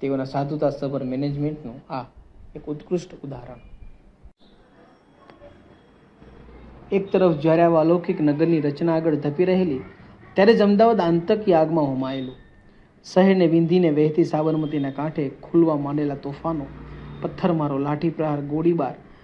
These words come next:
અને સંચારબંધીના પ્રકરણો જોઈ સૌને દહેશત વળગેલી કે આગજની અને ખંજર નાચના વાતાવરણમાં નગર ઊભું કરવું તે કેટલું હિતાવહ.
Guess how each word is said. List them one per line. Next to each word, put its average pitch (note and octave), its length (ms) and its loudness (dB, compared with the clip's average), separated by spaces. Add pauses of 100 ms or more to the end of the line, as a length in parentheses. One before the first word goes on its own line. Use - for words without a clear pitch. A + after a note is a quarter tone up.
(180)
અને F#3 140 2
સંચારબંધીના G3+ 800 2
પ્રકરણો F3 440 -2
જોઈ F3 180 2
સૌને D#3 280 -4
દહેશત D#3 380 0
વળગેલી D3 480 0 (640)
કે F3+ 80 0
આગજની G3+ 580 4
અને A3+ 160 4
ખંજર F#3+ 340 2
નાચના E3+ 400 2
વાતાવરણમાં D#3 500 -2
નગર D3 320 0
ઊભું D3 220 0
કરવું E3 300 -2
તે D#3 60 -4
કેટલું D#3 380 -4
હિતાવહ. C3+ 360 -6